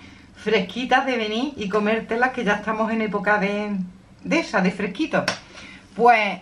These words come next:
esto ha sido todo. No sé qué, qué os parece. Decían que iban a bajar los precios.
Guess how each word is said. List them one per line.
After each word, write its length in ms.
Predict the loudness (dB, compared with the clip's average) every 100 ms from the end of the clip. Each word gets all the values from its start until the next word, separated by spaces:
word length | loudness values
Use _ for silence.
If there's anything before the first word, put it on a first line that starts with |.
| -2
esto 260 | 0 2
ha 40 | 2
sido 320 | 6 6 6
todo. 460 | 4 6 4 2 4
No 180 | 6 6
sé 240 | 4 0
qué, 360 | 4 6 6 6
qué 100 | 2
os 60 | 4
parece. 640 | 4 4 2 -2 0 0 4
Decían 580 | 4 4 0 2 2
que 80 | 2
iban 200 | 4 6
a 80 | 6
bajar 300 | 4 4 4
los 140 | 2
precios. 540 | 2 4 4 2 -4